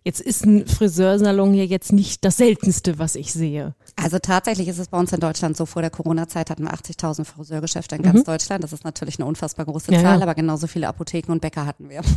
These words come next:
Speaker 2: So, und, äh, letztendlich ist es so, das soll jetzt auch nicht überheblich klingen, aber für mich ist es so, es gibt keine Konkurrenz.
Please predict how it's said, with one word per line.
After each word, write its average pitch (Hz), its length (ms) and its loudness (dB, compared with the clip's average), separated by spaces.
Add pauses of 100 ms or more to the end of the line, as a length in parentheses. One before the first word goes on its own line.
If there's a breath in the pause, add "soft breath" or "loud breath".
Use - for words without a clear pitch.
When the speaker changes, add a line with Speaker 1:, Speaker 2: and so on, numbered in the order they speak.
(1400 loud breath)
Speaker 2:
So, 196 100 2 (100)
und, 185 200 -4
äh, - 120 -6
letztendlich 208 560 2
ist 208 160 -2
es 214 120 0
so, 202 160 2
das - 240 0
soll 180 100 4
jetzt 175 160 2
auch 160 80 2
nicht 170 140 2
überheblich 170 480 2
klingen, 208 260 4
aber 170 140 4
für - 120 -2
mich 175 140 2
ist 175 160 -2
es 165 140 -12
so, 180 220 4 (120)
es - 140 -6
gibt 214 240 2
keine 151 280 4
Konkurrenz. 147 760 0